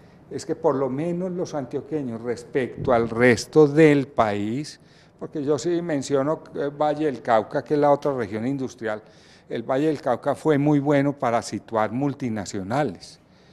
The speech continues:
es decir, en el Valle del Cauca se situaron casi todas, aquí se situaron algunas, pero fue para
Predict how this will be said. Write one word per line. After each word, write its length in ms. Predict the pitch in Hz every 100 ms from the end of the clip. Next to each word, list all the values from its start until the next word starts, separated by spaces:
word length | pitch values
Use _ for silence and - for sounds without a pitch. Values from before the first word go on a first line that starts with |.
| _ _ -
es 80 | 104
decir, 160 | 127
en 160 | 135 123
el 60 |
Valle 240 | 120 113 135
del 140 | 127
Cauca 340 | - 110 - 123
se 240 | 139 110
situaron 540 | - 117 - 104 104 117
casi 340 | 143 113 127
todas, 560 | - 165 98 - - _ _ _ _ _ _
aquí 240 | - - 110
se 140 | 147
situaron 580 | 143 143 - 127 139 160
algunas, 520 | 147 131 139 151 156
pero 260 | - 135 123
fue 240 | - 131
para 480 | - 147 151 139